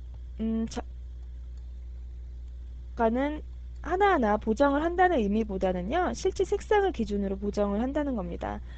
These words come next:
그러니까 오토 컬러 같은 경우는 오토 레벨과 오토 콘트라스트의 중간 정도의 개념이라고 생각을 하시면 됩니다.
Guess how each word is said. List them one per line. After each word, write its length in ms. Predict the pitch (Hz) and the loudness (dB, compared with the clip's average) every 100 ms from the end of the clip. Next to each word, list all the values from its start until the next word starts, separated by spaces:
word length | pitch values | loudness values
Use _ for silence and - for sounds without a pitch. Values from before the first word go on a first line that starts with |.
| - - | -12 -8
그러니까 640 | 214 208 220 - 269 330 349 - - - - - | -4 -2 -4 2 2 2 -2 -10 -12 -12 -12 -8
오토 220 | 226 349 | -6 -2
컬러 300 | 339 359 339 | 2 6 8
같은 280 | 330 320 294 | 6 4 0
경우는 720 | 294 269 262 254 254 254 254 269 - - - | 0 2 2 2 2 2 0 -4 -10 -10 -4
오토 300 | 226 - 294 | -2 4 8
레벨과 800 | 277 262 254 233 - - 302 285 | 8 8 6 4 2 4 6 6
오토 480 | 208 - 294 285 | 2 -2 0 2
콘트라스트의 640 | 277 330 330 339 - 277 269 | 0 -2 0 -2 0 0 0
중간 460 | - 208 247 320 | 0 2 2 2
정도의 540 | 311 277 226 190 202 269 | 0 -2 0 0 2 2
개념이라고 580 | 208 196 208 196 185 208 | 0 0 0 0 0 -2
생각을 340 | 277 302 294 | -4 0 2
하시면 300 | 320 302 262 | 2 0 -2
됩니다. 420 | 208 190 196 - | -2 -4 -4 -6